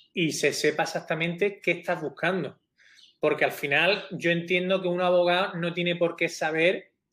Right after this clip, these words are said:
eh, realmente qué tipo de fotografías le, le, le hacen falta.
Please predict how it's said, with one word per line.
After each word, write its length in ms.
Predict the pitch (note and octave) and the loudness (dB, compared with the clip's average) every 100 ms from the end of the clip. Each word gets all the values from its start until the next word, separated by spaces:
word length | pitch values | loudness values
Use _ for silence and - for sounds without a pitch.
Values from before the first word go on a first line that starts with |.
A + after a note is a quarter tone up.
| - | -8
eh, 440 | F#3 D#3+ D#3 D3+ C3+ | 0 2 4 2 2
realmente 720 | D3 D#3 E3 E3+ E3+ F#3 F#3 | 2 2 0 -2 -2 -2 -2
qué 160 | F#3 | -4
tipo 320 | F3 F#3 - F3+ | -2 -4 -2 0
de 100 | E3+ | 0
fotografías 600 | F3 E3 D3+ - E3 D#3+ | -2 -2 -2 -2 0 0
le, 240 | D3+ D3 | 0 -2
le, 240 | D3 C#3+ | -2 -4
le 120 | D3 C#3+ | 0 -2
hacen 280 | C#3 C3+ | -2 -12
falta. 480 | - D3+ G3 F#3 A#2 | -2 0 0 0 -6